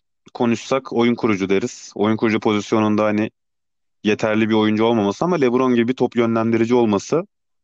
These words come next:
bunu zaten eksikten çıkartıyor biraz. Ve Lakers da şu an hani o ilk maçı kaybettikten sonra da biraz daha toparlandılar.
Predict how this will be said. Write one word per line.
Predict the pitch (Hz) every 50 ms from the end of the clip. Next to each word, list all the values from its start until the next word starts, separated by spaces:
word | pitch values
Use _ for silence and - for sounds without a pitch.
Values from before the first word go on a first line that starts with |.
| _ _ _ _ _ _ _ _ _ _ _ _ _ _ _
bunu | 110 117 120 113
zaten | 117 110 110 - 127 120
eksikten | 117 110 - - 113 - - - 131 135 170 202 _ _
çıkartıyor | - - - - 123 117 117 - - 127 120 104
biraz. | 92 95 110 131 139 127
Ve | 117 117
Lakers | 120 123 - 135 123 -
da | 147 135
şu | - - 147 135
an | 131 139 143 - _ _ _ _ _ _ _ _ _ _ _ _
hani | - 110 110 113
o | 117
ilk | 117 107 -
maçı | 123 113 - -
kaybettikten | - 123 117 113 120 117 - - 120 - _ 131 123 127
sonra | 127 - 131 110 107 104
da | 117 110
biraz | 113 113 110 110 110
daha | 110 110
toparlandılar. | - 123 110 - 117 113 113 117 117 117 110 104 110 117 131 - - -